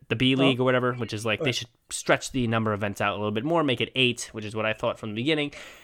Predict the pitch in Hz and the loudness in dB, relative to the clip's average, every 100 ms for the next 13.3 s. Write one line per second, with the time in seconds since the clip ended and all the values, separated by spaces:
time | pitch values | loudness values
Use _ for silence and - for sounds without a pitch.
0 | - - 156 165 202 208 180 196 180 170 | -20 -6 0 6 8 8 10 8 8 4
1 | 143 160 156 123 - 247 247 113 101 - | 4 2 0 -2 0 2 2 0 -2 -6
2 | - - 143 220 208 175 - 165 202 196 | -14 -4 6 8 8 6 6 8 8 6
3 | 226 220 - 165 147 160 196 208 170 156 | 2 2 2 2 2 4 4 4 2 0
4 | 147 135 196 214 117 - - - 160 160 | -2 2 4 4 2 -6 -8 2 6 6
5 | 175 165 - 139 143 165 170 165 - - | 6 2 0 2 8 8 6 0 -4 2
6 | 139 135 135 147 226 302 185 113 92 - | 4 6 6 6 10 10 10 6 2 0
7 | - - 196 175 202 285 208 92 - - | -4 4 6 6 8 10 10 6 -6 -2
8 | - 220 226 208 190 190 175 - 156 151 | 4 4 4 4 6 6 4 4 4 4
9 | - 147 165 160 - 160 - 139 - 196 | 0 2 2 2 0 -2 0 -2 2 2
10 | 180 98 - - - 185 190 143 202 240 | 2 -2 -10 2 6 6 6 6 6 6
11 | 143 147 175 160 165 165 143 156 262 302 | 4 6 6 6 2 2 0 6 10 10
12 | 214 - - 170 170 - 170 190 214 190 | 8 -6 0 4 4 6 10 12 10 8
13 | 175 160 - | 6 6 4